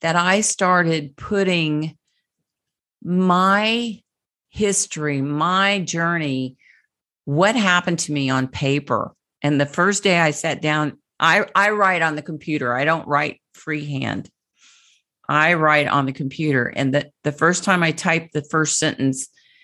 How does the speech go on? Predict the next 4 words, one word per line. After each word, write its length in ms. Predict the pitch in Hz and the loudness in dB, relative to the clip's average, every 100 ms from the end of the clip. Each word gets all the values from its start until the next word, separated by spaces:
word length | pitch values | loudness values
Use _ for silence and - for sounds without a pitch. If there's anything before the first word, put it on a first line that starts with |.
| _ _ _ _ _ _ _ _ - | _ _ _ _ _ _ _ _ -6
I 180 | - 156 | -2 0
just 400 | 143 151 - _ - | 2 2 0 _ 2
ended 300 | 170 165 160 | 4 4 4
up 280 | 151 - | 2 0